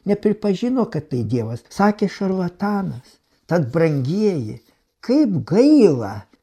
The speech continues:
kad ne visi žmonės išpažintyje pajunta tas paskutinių nuotaikas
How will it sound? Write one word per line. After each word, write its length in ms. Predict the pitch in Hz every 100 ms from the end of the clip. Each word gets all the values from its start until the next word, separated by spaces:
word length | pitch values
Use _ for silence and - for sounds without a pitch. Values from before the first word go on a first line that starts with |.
| _ -
kad 180 | 190 160
ne 220 | 185 202
visi 340 | 202 190 254
žmonės 680 | 240 190 185 220 202 175 143
išpažintyje 880 | - - - 170 131 151 160 - 185
pajunta 760 | 170 - 160 175 196 185 - 131 139 - -
tas 280 | - 156 -
paskutinių 720 | 160 151 - 143 - 220 214
nuotaikas 1160 | 170 156 202 202 202 - 98 - _ - -